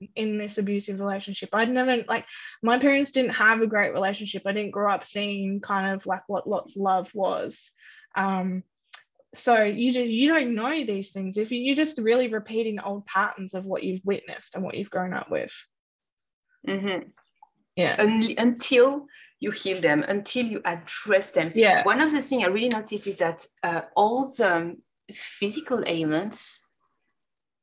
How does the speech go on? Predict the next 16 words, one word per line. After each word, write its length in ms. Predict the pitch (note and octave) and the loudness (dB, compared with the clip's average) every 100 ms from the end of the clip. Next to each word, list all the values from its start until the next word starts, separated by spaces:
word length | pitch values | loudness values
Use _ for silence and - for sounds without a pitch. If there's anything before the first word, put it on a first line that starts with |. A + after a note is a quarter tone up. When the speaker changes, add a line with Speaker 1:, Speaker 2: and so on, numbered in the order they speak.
| _ _ _ | _ _ _
Speaker 2:
you 220 | - A#3 C4+ | -2 0 2
end 300 | B3+ G#3+ F#3 | 2 2 0
up 120 | F3 | -2
healing 460 | - G3 F#3 F3+ E3 | -6 -4 -2 -2 0
them. 360 | D3 C3+ B2+ - _ _ _ _ _ _ - _ _ _ - _ - | 0 0 -6 -12 _ _ _ _ _ _ -20 _ _ _ -20 _ -6
Majority 460 | D#3 - E3+ F3+ | -6 -2 -2 0
of 80 | E3 | -2
the 100 | E3 | -2
case, 380 | D#3+ D#3+ D#3 - | 0 0 0 0
not 260 | E3+ D#3+ | 0 0
the 80 | D#3 | -2
chronic 380 | - C#3+ C#3 C#3+ | -8 -8 -6 -6
illness 280 | C#3 - - | -6 -4 -6
case, 280 | - - - | -6 -10 -10
of 100 | - | -18
course, 380 | - - - | -14 -14 -14